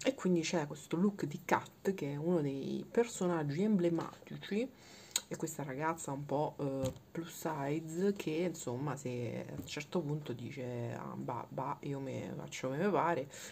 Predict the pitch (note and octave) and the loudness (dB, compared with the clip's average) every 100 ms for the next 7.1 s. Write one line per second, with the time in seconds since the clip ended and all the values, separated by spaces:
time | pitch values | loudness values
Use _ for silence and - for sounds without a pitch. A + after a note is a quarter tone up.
0 | - - - - D3+ C#3 D3 C#3+ - - | -12 -14 -6 2 4 4 2 0 0 0
1 | C#3 C3+ D3+ - D3 C#3+ E3 D3 - C#3 | 0 0 0 0 0 2 0 0 0 0
2 | C#3 C3+ C3 C#3 C#3 - D3 C3+ C#3+ D3+ | 4 4 2 -2 -6 -4 -4 -2 0 0
3 | C#3 - C#3+ C3 - D#3+ A3+ D4 B3 - | 0 -2 -2 -2 0 0 2 2 0 0
4 | - E3+ G#3+ - - F3 D3+ E3 - G3 | 0 2 2 0 0 0 -2 -2 0 0
5 | C#3 D#3 - - D3+ F#3 F#3+ B2 - - | 0 -6 -6 -6 -2 2 2 2 -4 -6
6 | - C#3+ D3 D3 D3 C#3+ B2 - C#3 C3 | -2 0 2 0 0 -2 -4 -6 -8 -6